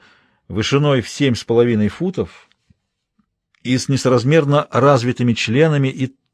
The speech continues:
торсом, весьма похожим в общих чертах на живописное изображение его августейшей родительницы. Эту статую я показал своим туземцам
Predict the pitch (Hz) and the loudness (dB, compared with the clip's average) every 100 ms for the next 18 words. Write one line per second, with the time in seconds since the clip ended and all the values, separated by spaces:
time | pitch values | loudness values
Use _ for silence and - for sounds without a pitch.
0 | - 196 202 165 147 135 156 139 131 175 | 0 2 2 -2 -4 -2 -2 -2 0 0
1 | 147 127 120 - 107 113 104 113 - - | 0 -2 -6 -8 -12 -12 -4 -4 -4 -16
2 | - - - 120 117 131 135 135 127 117 | -20 -20 -6 -2 2 2 0 -2 -2 -2
3 | 113 120 131 170 131 117 123 127 120 120 | 0 0 0 -2 -2 -2 0 -2 -2 -6
4 | 123 123 135 120 90 90 92 - - _ | -6 -4 -6 -6 -10 -14 -16 -20 -20 _
5 | _ _ _ _ _ _ _ _ _ _ | _ _ _ _ _ _ _ _ _ _
6 | - 120 139 156 - 156 156 139 120 117 | -2 0 0 -2 2 2 2 0 0 -2
7 | 117 117 117 107 113 107 107 101 135 - | -2 0 0 0 0 -2 -2 -4 -4 -4
8 | 104 | -6